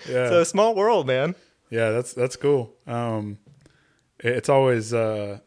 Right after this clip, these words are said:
Speaker 1: it's, it's always fun to, to get an insight into what people do,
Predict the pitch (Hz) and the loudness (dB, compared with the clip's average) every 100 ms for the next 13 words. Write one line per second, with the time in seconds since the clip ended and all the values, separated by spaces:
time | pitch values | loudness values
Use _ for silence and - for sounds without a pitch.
0 | - 113 _ 135 113 165 160 135 151 135 | -20 -20 _ -16 -6 -2 0 -2 -6 -8
1 | 120 123 107 107 - _ - 113 120 123 | -8 -8 -6 -8 -12 _ -20 -10 -8 -8
2 | 123 120 117 117 110 113 113 - 110 104 | -12 -14 -10 -10 -8 -12 -16 -12 -12 -12
3 | 107 _ _ _ _ _ _ _ 117 123 | -16 _ _ _ _ _ _ _ -8 -6
4 | 123 117 113 113 113 107 101 | -6 -8 -6 -4 -4 -6 -10